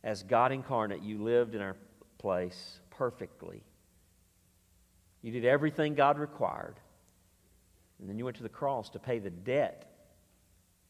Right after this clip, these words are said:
that we had incurred, to, to satisfy the wrath of God toward our sins.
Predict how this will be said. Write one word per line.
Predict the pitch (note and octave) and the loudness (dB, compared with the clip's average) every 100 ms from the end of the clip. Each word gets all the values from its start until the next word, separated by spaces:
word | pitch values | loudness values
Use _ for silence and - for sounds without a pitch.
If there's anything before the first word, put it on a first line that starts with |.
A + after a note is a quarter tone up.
| _ _ _ _ - _ _ _ _ | _ _ _ _ -20 _ _ _ _
that | - E2 | -14 -12
we | G2 A2 C#3 C#3+ | -8 -2 0 0
had | A#2+ G2 | -2 -4
incurred, | F#2 - G#2+ F#2+ F2+ F2+ G#2+ G2 - | -6 -6 -2 -2 -4 -8 -14 -18 -8
to, | G#2 G#2 - - _ _ _ _ _ _ _ | -8 -8 -14 -20 _ _ _ _ _ _ _
to | A#2+ | -16
satisfy | - C#3+ C#3+ C3+ - A#2 | -2 2 2 0 2 2
the | G#2+ | 2
wrath | F#2+ F#2 A2 C#3+ F2+ D2+ - - - _ | -2 0 0 0 -2 -6 -18 -20 -20 _
of | F#2 F2+ | -16 -12
God | F2+ E2 - - _ _ _ _ _ _ _ _ _ _ | -12 -12 -16 -20 _ _ _ _ _ _ _ _ _ _
toward | - A#2 | -2 0
our | G#2 A2 | 0 -2
sins. | G2+ F#2 E2+ G#2+ - - | -6 -14 -16 -18 -20 -20